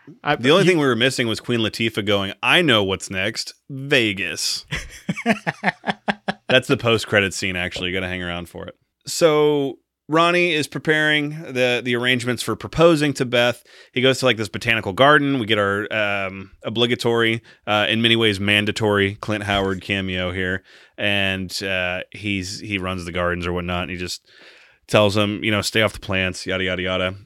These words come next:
Speaker 2: He, uh, wanders off 'cause he's trying to prepare something. I think he's checking to see if they have, like, a, an outlet for his iPod or some shit.
Speaker 1: Yeah.
Speaker 2: And then we see, uh, Miss Winona Ryder,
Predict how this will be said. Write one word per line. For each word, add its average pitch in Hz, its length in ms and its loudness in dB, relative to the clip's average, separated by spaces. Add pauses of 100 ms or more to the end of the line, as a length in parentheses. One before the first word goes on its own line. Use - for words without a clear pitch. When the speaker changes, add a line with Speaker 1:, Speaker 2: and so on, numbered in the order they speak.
(120)
Speaker 2:
He, 123 400 4
uh, 117 460 2
wanders 131 380 2
off 120 300 6
'cause 110 140 -4
he's 104 160 -2
trying 123 220 2
to 110 60 -2
prepare 104 360 -2
something. 104 340 -2
I 98 80 -2
think 98 180 -6
he's 95 220 -8
checking 95 380 -2
to 90 60 -6
see 92 200 -4
if 87 120 -4
they 87 100 -4
have, 87 180 -4
like, 87 160 -6
a, 85 300 -4
an 87 80 -8
outlet 87 320 -6
for 87 120 -10
his 80 100 -8
iPod 82 420 -10
or 82 40 -12
some 85 200 -12
shit. 87 260 -10 (100)
Speaker 1:
Yeah. 117 340 -10 (720)
Speaker 2:
And 214 240 4
then 202 100 4
we 185 100 6
see, 175 420 6
uh, 156 140 6
Miss 156 180 0
Winona 147 300 2
Ryder, 135 480 4